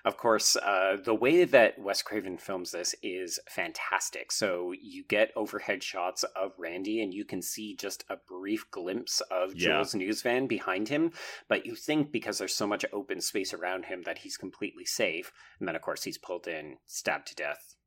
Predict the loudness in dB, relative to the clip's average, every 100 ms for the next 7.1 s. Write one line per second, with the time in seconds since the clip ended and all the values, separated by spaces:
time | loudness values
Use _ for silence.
0 | _ -4 -4 -4 -8 -8 -8 -10 -12 -2
1 | 4 6 8 6 0 -2 0 2 0 0
2 | 2 2 2 0 -2 -2 -2 0 0 0
3 | -2 -4 -4 -4 -4 0 2 4 2 -2
4 | -2 0 0 2 2 0 -4 0 2 4
5 | 2 0 0 0 -2 -2 0 0 0 -2
6 | -2 -4 -4 -4 -2 -2 -4 -8 -10 -10